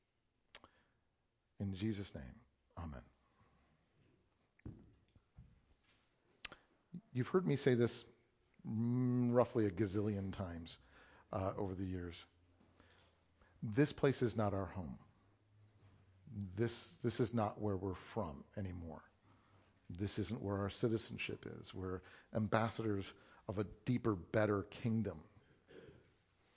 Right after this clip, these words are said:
I say that, and you might nod and go, "Yep, yep, yep, yep."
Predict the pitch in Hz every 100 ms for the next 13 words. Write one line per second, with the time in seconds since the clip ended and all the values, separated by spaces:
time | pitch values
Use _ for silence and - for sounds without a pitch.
0 | - 107 - - 294 92 - 120 117 123
1 | 127 - 110 101 107 113 101 113 127 -
2 | - - - -